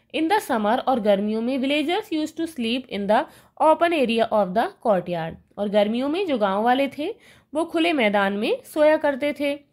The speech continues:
Children, बच्चों, today you have all the technical comforts,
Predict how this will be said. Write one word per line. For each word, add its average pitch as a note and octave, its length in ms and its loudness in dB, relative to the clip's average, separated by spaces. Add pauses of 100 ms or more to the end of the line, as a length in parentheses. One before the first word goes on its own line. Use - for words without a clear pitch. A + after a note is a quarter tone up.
(340)
Children, A#3+ 440 2
बच्चों, B3 420 0
today E4 300 0
you F4+ 160 4
have F#4 240 2
all G#3+ 240 4
the A#3+ 140 2
technical C#4+ 600 -2
comforts, G3 520 -2